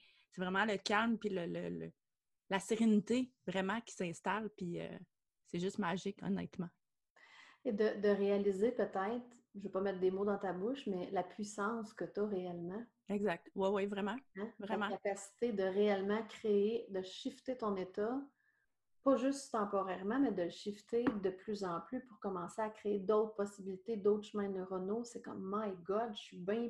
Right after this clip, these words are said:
Speaker 2: plus grande dans le sens de proportion physique, parce que quand on prend en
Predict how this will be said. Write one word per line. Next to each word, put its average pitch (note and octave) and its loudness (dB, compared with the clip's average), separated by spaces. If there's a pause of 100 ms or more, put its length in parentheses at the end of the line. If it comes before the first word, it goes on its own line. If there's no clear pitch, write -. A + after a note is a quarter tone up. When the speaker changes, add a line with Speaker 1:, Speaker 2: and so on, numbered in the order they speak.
Speaker 2:
plus B3 -2 (400)
grande G3 2 (420)
dans G3+ 2
le G3+ -4
sens A#3+ -2 (440)
de G3+ -2
proportion F#3+ -4 (120)
physique, G#3 -4
parce G#3 -12
que F3+ -10
quand G#3+ -4
on G3+ -4
prend G#3+ -2 (560)
en F3+ -4